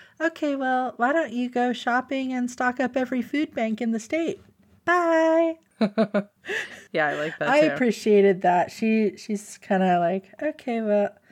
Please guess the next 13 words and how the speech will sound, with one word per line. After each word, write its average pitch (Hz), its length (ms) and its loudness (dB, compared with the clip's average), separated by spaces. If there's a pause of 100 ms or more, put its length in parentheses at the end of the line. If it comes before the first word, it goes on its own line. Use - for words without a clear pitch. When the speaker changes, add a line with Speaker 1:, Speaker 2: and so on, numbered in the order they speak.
(180)
Speaker 1:
he 302 180 0
told 320 320 4
me 349 140 2
I 240 100 4
could 220 180 -4
do 240 180 -2
whatever 220 300 2
I 214 160 6
want, 285 440 -4
right?" 196 880 -4 (1200)
Speaker 2:
As 208 220 0
much 247 540 2
as 240 360 -2